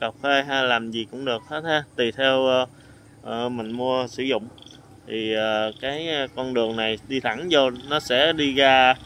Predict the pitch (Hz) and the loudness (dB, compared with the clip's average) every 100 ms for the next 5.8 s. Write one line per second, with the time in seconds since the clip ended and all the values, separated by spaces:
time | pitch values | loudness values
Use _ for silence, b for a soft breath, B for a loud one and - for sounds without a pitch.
0 | - - - - 117 117 113 107 139 135 | -20 -20 -20 -6 0 0 0 -2 -2 4
1 | 135 135 131 - - - 117 117 117 117 | 6 6 2 -8 -20 -8 -2 0 0 0
2 | 113 110 117 151 160 123 117 117 - 466 | -2 0 2 4 2 0 -2 -2 -10 -12
3 | 480 - - - 330 330 339 - - - | -12 -14 -18 -14 -14 -10 -10 -8 -8 -8
4 | - 113 113 113 117 113 131 135 135 135 | -6 -2 -2 -2 -2 0 2 4 4 2
5 | - 139 139 139 135 135 135 | -2 -2 0 0 2 2 0